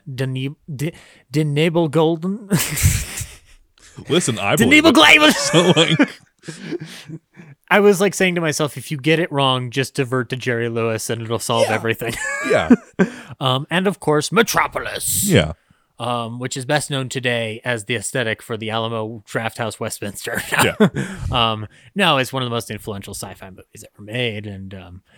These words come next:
Speaker 1: but seriously, if you go to the Westminster Drafthouse, you
Speaker 2: Yeah.
Speaker 1: can s-, you can go inside Moloch.
Speaker 2: Yeah, it's pretty
Speaker 1: <laughs> Whi-,
Speaker 2: great.
Speaker 1: which seems like an ironic way to enter. <laughs>
Speaker 2: Eh. <laughs>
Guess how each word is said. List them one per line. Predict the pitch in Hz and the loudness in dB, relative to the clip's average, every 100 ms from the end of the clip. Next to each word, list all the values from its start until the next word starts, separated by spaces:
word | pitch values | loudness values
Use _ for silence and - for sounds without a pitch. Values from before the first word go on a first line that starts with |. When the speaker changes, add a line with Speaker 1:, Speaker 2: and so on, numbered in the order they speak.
| _ - | _ -2
Speaker 1:
but | 147 147 - | -2 -2 -6
seriously, | 240 254 - 107 | -2 -2 -4 -6
if | 127 | -4
you | |
go | 120 233 | 0 0
to | |
the | 170 | 0
Westminster | 113 101 - 104 - 101 | -4 -8 -10 -14 -12 -10
Drafthouse, | 104 95 - 104 - | -8 -8 -8 -8 -4
you | |
Speaker 2:
Yeah. | 160 | -2
Speaker 1:
can | 170 | -4
s-, | - - | -6 -6
you | 170 190 | -4 -2
can | 151 | -4
go | 131 113 | -4 -4
inside | 113 - 104 | -4 -6 -6
Moloch. | 98 160 95 - 160 143 | -6 -8 -8 -10 -12 -6
Speaker 2:
Yeah, | 131 208 175 | 0 0 -2
it's | 202 | -2
pretty | 180 165 | 0 2
Speaker 1:
<laughs> | |
Whi-, | |
Speaker 2:
great. | 131 - - | 0 -2 -4
Speaker 1:
which | 185 | -2
seems | - 294 202 | 0 0 2
like | 175 | 0
an | 139 | 0
ironic | 120 113 117 110 113 | -2 -2 -2 -2 -4
way | 117 | -6
to | 104 | -8
enter. | 110 104 113 110 - | -12 -12 -10 -10 -10
<laughs> | - 831 784 622 | -14 -14 -16 -8
Speaker 2:
Eh. | 679 453 440 - - - | -4 -2 -2 -2 -4 2
<laughs> | 202 - - 185 190 - | 2 2 -6 -2 -2 0